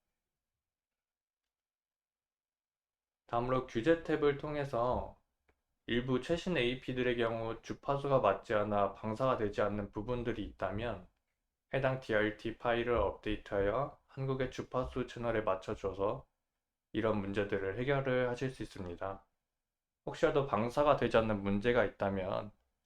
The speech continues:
디알티 파일을 수동으로 다운받아서 업데이트하는 방법도 있으니 이 점 참고 부탁드립니다.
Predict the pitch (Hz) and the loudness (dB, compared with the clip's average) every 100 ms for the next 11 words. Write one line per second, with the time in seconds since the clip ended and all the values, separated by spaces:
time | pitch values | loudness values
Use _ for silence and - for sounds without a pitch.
0 | _ _ - 117 110 - 117 107 107 104 | _ _ 0 2 2 -2 -2 2 2 -2
1 | - 135 123 117 113 117 - - 139 123 | -2 0 0 0 -2 -8 -12 -6 -2 0
2 | 113 135 139 120 104 95 - 147 - - | 2 2 4 2 2 0 0 -6 -6 -16
3 | - _ _ _ _ _ - - 110 113 | -20 _ _ _ _ _ -4 0 0 0
4 | 110 107 104 101 101 - 95 - 107 107 | -4 -4 -2 2 2 2 -4 -4 -8 -8
5 | 131 135 - 95 95 - 120 113 110 - | -8 -10 -10 -8 -8 -10 -4 -2 -2 -4
6 | 95 - 90 85 87 87 | -8 -8 -14 -12 -12 -12